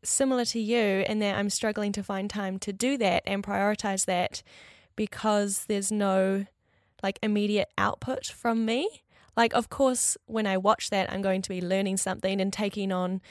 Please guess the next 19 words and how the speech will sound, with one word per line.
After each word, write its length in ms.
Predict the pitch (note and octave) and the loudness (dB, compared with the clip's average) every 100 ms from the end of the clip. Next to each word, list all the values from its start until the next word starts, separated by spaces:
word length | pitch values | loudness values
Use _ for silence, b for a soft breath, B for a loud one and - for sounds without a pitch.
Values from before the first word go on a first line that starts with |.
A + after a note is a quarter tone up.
| B B B | B B B
you 40 | |
know, 140 | G#3 G3+ | 4 6
new 220 | G#3+ A3+ | 4 4
things 280 | A3 G#3+ G#3 | 2 2 2
and 140 | G3+ | 0
new 140 | F#3+ F#3 | 2 0
ideas 420 | F3+ G#3+ F#3+ F#3 | 0 0 0 0
that 140 | F#3 | -2
I 100 | F3 | -4
can 440 | - F#3 F3 F3+ - - | -4 -6 -4 -6 -10 -2
bring 160 | A#3 | 0
into 260 | A3 G3+ A3 | 2 0 -2
my 220 | F#3+ F3 | -2 -4
current 380 | F3+ G3 F#3 - - | -4 -6 -6 -8 -6
process, 720 | A#3 B3+ - - A3+ - - - | -2 0 0 0 0 0 -2 2
which 200 | G3 - | 0 2
will 120 | G3+ | -2
help 260 | F#3 - G3 | 2 0 0
me 320 | F#3+ F#3+ | -2 -2